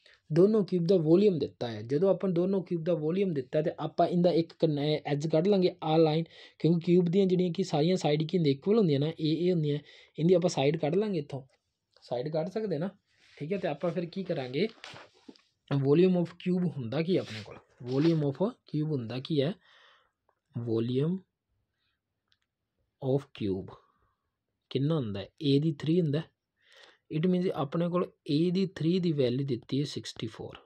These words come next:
ਠੀਕ ਹੈ, A ਦੀ ਥ੍ਰੀ ਦੀ ਵੈਲਿਊ ਕੀ ਦਿੱਤੀ ਹੈ? ਸਿਕਸਟੀ ਫੋਰ। ਤੇ ਇਹਨੂੰ ਆਪਾਂ ਲਿਖ ਸਕਦੇ ਹਾਂ ਆਪੇ ਰੂਟ ਦੇ ਵਿੱਚ ਬਾਅਦ ਥ੍ਰੀ ਤੇ A ਦੀ ਵੈਲਿਊ ਕਿੰਨੀ ਆ ਜਾਏਗੀ?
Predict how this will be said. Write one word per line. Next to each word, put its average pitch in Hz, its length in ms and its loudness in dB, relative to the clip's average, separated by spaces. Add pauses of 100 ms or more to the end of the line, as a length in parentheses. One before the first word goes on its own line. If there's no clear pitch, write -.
(420)
ਠੀਕ 147 180 -6
ਹੈ, 202 60 2
A - 1200 -6
ਦੀ 165 120 2
ਥ੍ਰੀ 151 240 -2
ਦੀ 175 100 0
ਵੈਲਿਊ 151 260 0
ਕੀ 170 100 -2
ਦਿੱਤੀ 170 300 -2
ਹੈ? 240 100 -6
ਸਿਕਸਟੀ - 440 -6
ਫੋਰ। 120 260 -10 (100)
ਤੇ 135 80 -6
ਇਹਨੂੰ 147 140 -2
ਆਪਾਂ 143 160 -4
ਲਿਖ 127 160 -4
ਸਕਦੇ 165 320 -6
ਹਾਂ 143 80 -4
ਆਪੇ 139 200 -10 (1400)
ਰੂਟ 127 340 -8
ਦੇ 135 160 -8
ਵਿੱਚ 123 340 -12 (1300)
ਬਾਅਦ 104 340 -8
ਥ੍ਰੀ 110 260 -8
ਤੇ - 160 -12 (160)
A 131 140 2
ਦੀ 147 100 -2
ਵੈਲਿਊ 135 280 -2
ਕਿੰਨੀ 143 260 -4
ਆ 127 100 -6
ਜਾਏਗੀ? - 260 -18